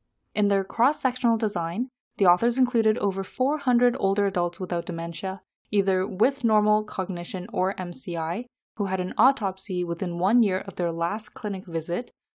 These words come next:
as part of the National Alzheimer's Coordinating Center database. Specifically, they looked at whether history of depression was correlated with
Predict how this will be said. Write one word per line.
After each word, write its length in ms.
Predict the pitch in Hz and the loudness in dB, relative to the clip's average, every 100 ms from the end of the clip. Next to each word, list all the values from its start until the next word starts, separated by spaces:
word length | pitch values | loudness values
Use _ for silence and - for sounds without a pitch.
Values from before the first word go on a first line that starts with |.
| _ | _
as 140 | - 185 | -8 -2
part 180 | 190 185 | 0 0
of 80 | |
the 100 | 175 | 0
National 600 | 170 165 175 - 240 277 | 0 0 0 0 2 4
Alzheimer's 500 | 208 196 196 196 202 | 4 4 2 0 -2
Coordinating 640 | - - 180 175 175 175 170 | -4 -4 -4 -4 -6 -8 -8
Center 320 | 165 156 165 | -8 -6 -4
database. 640 | 160 160 196 - - - _ _ _ _ _ _ _ _ _ _ - | -2 -2 -4 -8 -12 -20 _ _ _ _ _ _ _ _ _ _ -2
Specifically, 640 | 208 311 311 277 190 185 _ _ | 0 0 -2 0 0 -2 _ _
they 80 | 190 | 0
looked 240 | 185 196 294 | 0 2 0
at 100 | 220 | 2
whether 300 | 190 185 190 | 2 2 -2
history 520 | - 269 - 285 - | -4 -6 -2 -4 -2
of 140 | 202 | -4
depression 600 | 196 - 175 - 175 185 | -6 -2 -4 -2 -6 -6
was 200 | 202 170 | -6 -6
correlated 720 | - - 277 226 175 170 165 | -8 0 2 2 0 -2 -2
with 180 | 170 | -4